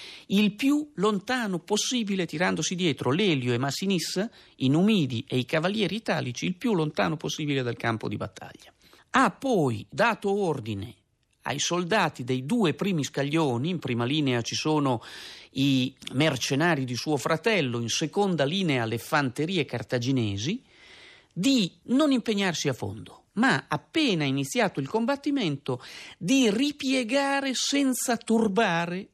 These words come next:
gli ordini che seguono, senza turbare le linee che seguono, e di venire a disporsi lateralmente alla terza linea, cioè la linea dei veterani d'Italia. Nella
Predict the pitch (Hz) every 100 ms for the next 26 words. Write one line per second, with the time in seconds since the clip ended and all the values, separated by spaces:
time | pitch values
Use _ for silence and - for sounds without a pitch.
0 | _ - 226 214 151 139 131 180 180 190
1 | - 120 107 110 107 117 _ _ _ _
2 | - 208 220 208 185 220 180 165 160 165
3 | 170 196 160 143 139 131 147 - 143 120
4 | - - - - - - - - - 247
5 | 208 226 254 240 170 147 208 - - 139
6 | 113 - - 196 - - 196 226 220 226
7 | 240 175 131 110 - 120 - - 208 185
8 | 165 123 110 196 196 123 110 113 127 -
9 | 190 180 139 107 123 127 160 160 139 107
10 | 98 107 - 98 - - - _ _ 143
11 | 220 277 214 170 139